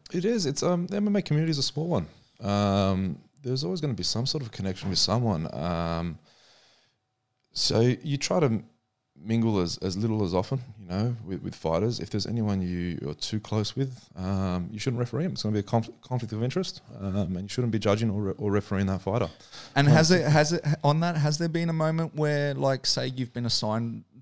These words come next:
Speaker 2: whether it be on a local or U F C card, and you've said to the promoter or to the commission, "Listen, uh, switch me out, like, this one's not one for me"?
Speaker 1: Yeah, it
Speaker 2: Has there
Speaker 1: has.
Speaker 2: been that?
Speaker 1: Absolutely. It hasn't happened too often, but it has. Yeah, absolutely. You don't feel, you won't,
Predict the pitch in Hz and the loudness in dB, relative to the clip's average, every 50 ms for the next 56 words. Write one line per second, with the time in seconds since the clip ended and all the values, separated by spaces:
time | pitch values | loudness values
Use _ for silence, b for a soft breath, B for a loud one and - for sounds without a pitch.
0 | _ _ _ _ _ _ - 127 120 131 131 117 127 120 110 123 120 117 117 113 | _ _ _ _ _ _ -12 -4 0 2 2 2 2 2 4 4 4 4 4 4
1 | 110 107 110 117 - - 117 113 110 110 107 110 110 110 104 - - 110 107 107 | 4 4 4 4 2 0 0 2 2 2 2 2 2 2 2 0 0 0 -2 -2
2 | 110 - _ _ _ _ - - 113 107 120 123 - - 113 113 110 107 104 - | -4 -6 _ _ _ _ -8 -4 0 0 2 0 0 0 0 2 2 2 2 0
3 | - - 110 104 - - 107 107 98 - 113 110 107 107 - - 117 107 92 95 | 0 0 0 -2 -2 -4 -6 -6 -8 -6 -4 -2 -2 -2 0 0 -2 -2 0 0
4 | 104 98 95 - - 101 110 104 - 110 107 107 - - 107 107 104 104 107 101 | 0 0 0 -2 -4 -4 -4 -4 -2 -2 -2 0 0 -2 -4 -4 0 0 0 0
5 | - 110 104 104 101 101 - _ _ _ _ _ _ _ _ _ _ _ _ - | 0 0 0 -2 -2 -2 -6 _ _ _ _ _ _ _ _ _ _ _ _ -6
6 | - 101 95 95 98 - - - 110 - - 107 101 101 101 101 98 92 - - | -4 -2 -2 0 0 -2 0 -2 -2 -2 0 0 2 2 4 2 2 0 -2 -2
7 | 95 95 92 92 92 92 - - - - - - 104 101 92 - 104 98 92 - | -2 0 0 0 0 -4 -8 -16 -18 -18 -16 -8 -6 -4 -4 -2 -2 -4 -2 -2
8 | 104 90 - 98 98 95 95 98 - - 101 101 104 123 139 151 147 147 165 160 | -2 -2 -2 -2 -2 -2 -2 -4 -4 -4 -4 -2 -2 -2 -2 -4 -4 -4 -2 0
9 | 139 135 123 117 110 - 139 139 143 143 139 143 143 - - - 135 139 123 131 | 2 4 6 8 8 8 8 6 6 6 6 4 4 2 2 2 2 2 4 4
10 | 175 175 156 143 120 - 98 - 123 135 135 - 120 120 123 123 117 113 98 85 | 2 2 2 0 0 0 -2 -2 0 0 0 0 0 -2 0 0 0 0 0 -2
11 | 85 - - _ _ _ _ 85 85 76 78 80 - - - 82 82 64 55 - | -2 -6 -14 _ _ _ _ -12 -6 -4 -4 -4 -6 -6 -8 -6 -6 -6 -8 -6
12 | 87 95 98 95 - - 104 90 78 - - 101 98 95 - | -4 -2 -2 -2 -2 -2 -2 -2 -2 -4 -4 -2 -2 -2 -2